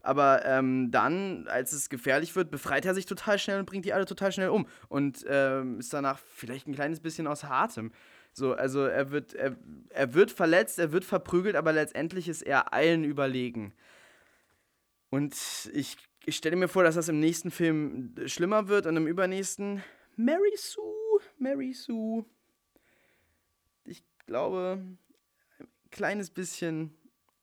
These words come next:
ist, ist, ist, ist Chiller in Gefahr, eine Mary Sue zu werden. Oder vielleicht ist er schon eine. Äh, ich, wahrscheinlich ist er schon eine. Also, eigentlich ist er eine Mary Sue.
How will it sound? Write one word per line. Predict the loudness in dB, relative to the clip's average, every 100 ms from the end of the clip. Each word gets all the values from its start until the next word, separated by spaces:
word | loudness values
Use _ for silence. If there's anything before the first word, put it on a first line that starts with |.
| _ -20 -20 -20 -20 -18 -10
ist, | -10 -8
ist, | -8 -8 -8 -8 -10
ist, | -8 -8 -6
ist | -6 -6 -10 -12 -10
Chiller | -4 0 2
in | 0 -2
Gefahr, | -6 -6 -4 -4 -4 -10 _ _ _ _
eine | -8 -4
Mary | -2 -2 -4
Sue | -6 -8 -10
zu | -8 -4
werden. | -2 -2 -4 -8 -12 -10
Oder | -6 -6
vielleicht | -4 -6 -4
ist | -10
er | -10
schon | -10 -10
eine. | -10 -10 -12 -16 _
Äh, | -12
ich, | -12 -14 -18 -20 _ _ _ _ _ -18
wahrscheinlich | -6 -6 -2 0 0 0
ist | -4
er | -4
schon | -6 -8
eine. | -8 -8 -8 -10 -14 -12
Also, | -8 -6 -6 -8 -10 -14
eigentlich | -8 -6 -6 -8 -10
ist | -8
er | -6
eine | -4
Mary | -4 -4 -6
Sue. | -8 -10 -10 -10